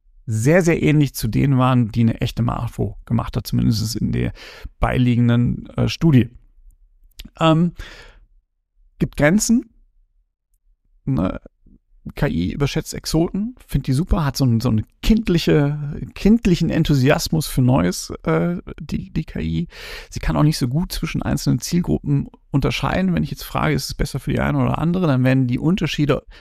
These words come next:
oft verzerrt, in beide Richtungen leider Gottes. Ne? Es ist nicht nur überschätzt, sondern auch manchmal unterschätzt. Und es gibt natürlich die ganz klare Datenabhängigkeit. Ne? Da, das, was ich reingegeben hab, das ist das Fundament. Ne? Und darauf reichert die K I an.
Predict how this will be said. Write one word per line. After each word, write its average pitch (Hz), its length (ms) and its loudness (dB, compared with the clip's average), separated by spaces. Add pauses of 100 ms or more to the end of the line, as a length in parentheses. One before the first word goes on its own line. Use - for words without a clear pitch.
(160)
oft - 220 -4
verzerrt, - 760 -2
in 120 140 2
beide 127 240 4
Richtungen 185 320 0
leider 185 260 2
Gottes. 220 380 -2
Ne? 170 120 4
Es 160 120 -4
ist - 80 -12
nicht 139 160 -4
nur 143 260 0
überschätzt, - 480 -2
sondern 123 240 -2
auch 120 100 -6
manchmal 123 280 -6
unterschätzt. - 580 -6 (800)
Und 165 260 2
es - 180 -2
gibt - 220 0
natürlich 123 360 0
die - 100 -8
ganz 113 240 -4
klare 107 340 -4 (120)
Datenabhängigkeit. - 1120 0
Ne? 110 440 2
Da, - 200 -4 (160)
das, - 240 -2
was - 180 0
ich 101 140 -2
reingegeben 127 720 4
hab, - 160 -2
das 117 260 -2
ist 123 160 -4
das 107 100 -4
Fundament. 117 880 2 (120)
Ne? 120 220 0
Und 113 200 -4 (160)
darauf 131 480 0
reichert 120 400 -2
die 113 80 0
K - 180 -4
I 117 280 -4
an. 135 300 2